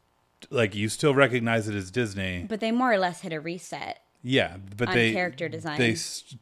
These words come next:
Speaker 1: made some strong changes to what character design was.
Speaker 2: Yeah.
Speaker 1: And so I think that's, to me,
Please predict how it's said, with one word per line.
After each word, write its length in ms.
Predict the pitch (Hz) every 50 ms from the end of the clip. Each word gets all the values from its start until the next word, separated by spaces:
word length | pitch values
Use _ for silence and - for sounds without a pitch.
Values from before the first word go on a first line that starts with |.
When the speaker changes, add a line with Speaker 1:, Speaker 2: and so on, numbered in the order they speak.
| - - _ _ -
Speaker 1:
made 280 | 135 131 120 113 107 -
some 160 | - 127 113
strong 400 | - - - 123 107 101 98 92
changes 420 | - - 110 101 95 87 92 87 -
to 80 | - 104
what 220 | 92 98 90 -
character 400 | - - 104 90 85 - - 95
design 420 | 82 82 82 85 82 80 85 92
was. 300 | 92 90 90 - 95 98
Speaker 2:
Yeah. 240 | 180 165 143 139 160 - - - - - - - - _ _
Speaker 1:
And 140 | - 135 120
so 100 | 117 147
I 80 | 135 139
think 280 | - - 135 117 104
that's, 400 | 104 117 107 104 - - - - _ _ -
to 120 | - -
me, 440 | 117 110 113 113 113 120 123 123 110